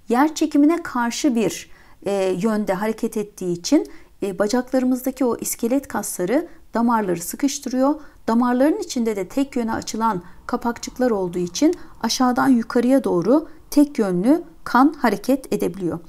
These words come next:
Ayrıca damarlarımızın yapısında yine düz kas var. Bu kaslar sayesinde damarın içinde kan ilerleyebiliyor. Vücut şeklinin oluşmasında yine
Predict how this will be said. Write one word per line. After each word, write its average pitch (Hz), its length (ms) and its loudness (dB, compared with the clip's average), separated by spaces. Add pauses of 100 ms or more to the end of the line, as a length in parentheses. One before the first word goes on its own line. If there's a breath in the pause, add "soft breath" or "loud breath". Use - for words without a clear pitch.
(340 loud breath)
Ayrıca 349 460 4
damarlarımızın 285 640 6
yapısında 277 420 2
yine 269 320 4
düz 262 200 -2
kas - 340 -2
var. 202 240 0 (340 soft breath)
Bu 311 100 0
kaslar 285 420 2
sayesinde 214 840 -2 (300 loud breath)
damarın 254 400 2
içinde 175 420 -4
kan 294 300 4 (160)
ilerleyebiliyor. 202 800 0 (680 loud breath)
Vücut 359 240 4
şeklinin 339 540 2
oluşmasında 294 680 4
yine 277 400 6